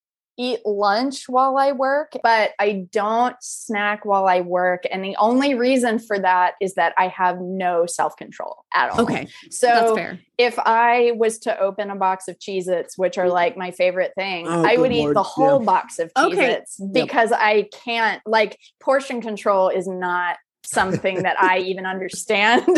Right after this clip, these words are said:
Speaker 1: <laughs> I only, I try to only eat, like, at actual meals unless I've, like, made a decision to focus on this snack.
Speaker 2: Okay.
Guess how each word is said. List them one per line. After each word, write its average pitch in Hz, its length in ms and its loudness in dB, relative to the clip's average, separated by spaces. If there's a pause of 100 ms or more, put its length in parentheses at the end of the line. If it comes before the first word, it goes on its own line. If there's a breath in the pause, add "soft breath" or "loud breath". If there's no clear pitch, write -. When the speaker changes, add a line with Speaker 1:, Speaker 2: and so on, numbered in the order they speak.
Speaker 1:
<laughs> - 40 -10
I 254 440 2
only, 262 320 -2
I 226 80 0
try 254 560 -2
to - 140 -4
only 220 400 -2
eat, 214 340 0
like, 185 400 0
at 196 260 4
actual 208 540 -2 (160)
meals 190 560 2
unless 190 400 -2
I've, 185 220 0
like, 185 320 0
made 208 400 0
a 202 80 2
decision 196 640 -2
to 196 160 0
focus 202 600 0
on 190 280 0
this 190 200 -4
snack. 185 600 0
Speaker 2:
Okay. 392 380 0